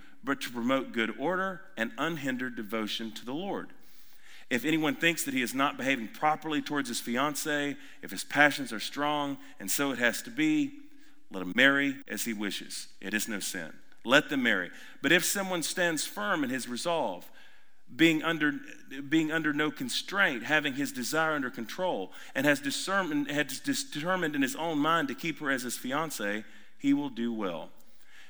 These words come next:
So then he who marries his fiancée does well, and he who refrains from marriage will do better. A wife is bound as long as her husband lives,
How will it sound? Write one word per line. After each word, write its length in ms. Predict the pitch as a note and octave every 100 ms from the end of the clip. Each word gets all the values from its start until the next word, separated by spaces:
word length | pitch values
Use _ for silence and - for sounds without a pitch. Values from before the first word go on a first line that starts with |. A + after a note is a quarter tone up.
| -
So 200 | - A#2+
then 300 | A2 D3+ D3+
he 180 | C3+ C#3+
who 160 | B2+
marries 500 | G#2 B2 F3+ F3+ D#3+
his 180 | D#3+ D3+
fiancée 540 | - D#3+ D#3+ D3+ D#3 A2+
does 220 | F#2+ F2+
well, 460 | A#2+ C#3+ E3 F#3 - - - - - -
and 140 | A#2
he 80 | C#3+
who 120 | B2
refrains 540 | A2 - F3+ G#3 C4
from 220 | - F3+ E3
marriage 420 | G3 A3 A3 - C3
will 140 | A#2+
do 140 | C#3+
better. 340 | E3+ D#3+ G2+ - - - - - - - - - - - - - -
A 80 | A2+
wife 300 | C#3 D#3+ D3
is 140 | A#2
bound 560 | - C#3 D3+ F3 G3 F3+
as 140 | B2 C3+
long 240 | C3 C#3+
as 120 | C3+
her 100 | C3
husband 320 | B2+ A#2 C3
lives, 600 | C#3+ E3+ A#2+ - - -